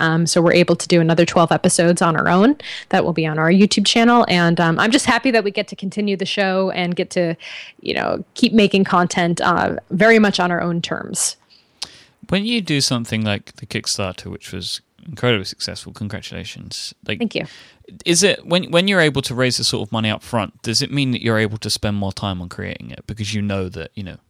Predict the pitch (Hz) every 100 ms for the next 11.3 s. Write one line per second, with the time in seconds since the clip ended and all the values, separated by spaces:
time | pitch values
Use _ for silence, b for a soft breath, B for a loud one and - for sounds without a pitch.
0 | - 98 - 101 - - 92 85 - -
1 | 73 - - 104 113 120 123 - - 107
2 | - 101 101 - 117 127 117 110 120 113
3 | 104 110 98 95 98 92 - 101 - 90
4 | 90 B B B 104 127 - - - -
5 | 120 - 95 - 80 80 110 - b b
6 | 104 101 120 208 104 90 92 95 90 -
7 | 87 - 92 95 92 90 - - 90 85
8 | 67 - - b b b b - 107 107
9 | 165 147 110 127 120 113 110 107 95 90
10 | - 98 - 90 85 110 - 98 - -
11 | 95 95